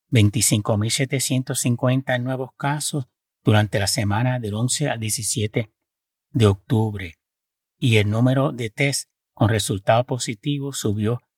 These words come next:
un cuarenta y cuatro punto cuatro por ciento, eso es mucho. Y hubo siete muertes esa semana. Octubre diecinueve reportaron tres mil ochocientos noventa y cinco nuevos casos,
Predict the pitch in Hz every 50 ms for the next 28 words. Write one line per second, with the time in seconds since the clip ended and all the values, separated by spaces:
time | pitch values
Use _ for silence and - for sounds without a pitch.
0 | _ _ _ _ - 117 117 123 - - 139 120 117 117 - - 104 - - 113
1 | 110 107 113 - - 127 - - 123 127 - 127 - - 110 104 131 127 - -
2 | 120 107 - - 110 104 113 104 - - - 139 117 104 104 95 101 127 - -
3 | - 95 - _ _ _ _ _ _ _ _ _ _ - 110 120 139 131 131 120
4 | - - 117 107 101 - 123 120 117 117 123 127 123 - - 131 117 - - _
5 | _ _ _ _ _ _ - 110 101 - 113 - - 117 101 98 98 92 87 87
6 | - - _ _ _ _ _ _ _ _ _ - 104 101 - - 110 104 117 117
7 | 120 117 - - 135 127 143 151 151 143 135 131 113 101 _ _ _ _ _ _
8 | _ - 110 - - 101 98 - 104 107 117 120 - 117 110 92 98 110 104 110
9 | 143 - - - 120 - 123 - - - 117 120 120 - 117 117 120 123 117 -
10 | 123 107 - 131 120 120 127 123 123 120 127 127 _ - 147 143 151 - - 147
11 | 127